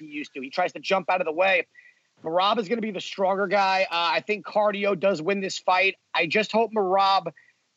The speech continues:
doesn't get too comfortable swinging for the fences to get into that double leg. I think he's gotta keep his hands up 'cause Dodson has the power. I thought this fight was gonna be more like a minus one twenty-five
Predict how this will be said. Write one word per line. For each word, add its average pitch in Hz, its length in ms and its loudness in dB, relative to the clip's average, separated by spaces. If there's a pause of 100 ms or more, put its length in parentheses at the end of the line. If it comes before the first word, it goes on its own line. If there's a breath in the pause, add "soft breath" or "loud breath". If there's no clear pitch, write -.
doesn't 214 320 2
get 202 220 0
too 214 120 -8
comfortable 196 480 -2
swinging 196 380 -2
for 202 80 0
the 185 80 -2
fences 208 460 -2
to 214 80 -6
get 208 260 -2
into 190 200 -6
that 196 200 2
double 208 240 4
leg. 214 280 2 (260 soft breath)
I 139 80 -6
think 185 160 -6
he's 190 120 -6
gotta 208 160 0
keep 214 160 -12
his 202 120 -10
hands 196 280 -2
up 202 160 2
'cause 143 120 -10
Dodson 170 360 -2
has 160 140 -4
the - 80 -8
power. 185 500 2 (520)
I 190 180 2
thought 214 200 0
this 196 140 -10
fight 196 220 -4
was 190 100 -10
gonna 180 140 -6
be 175 60 -4
more 180 180 0
like 170 140 0
a 160 60 -2
minus 160 380 -4
one 160 280 -2
twenty-five 190 680 2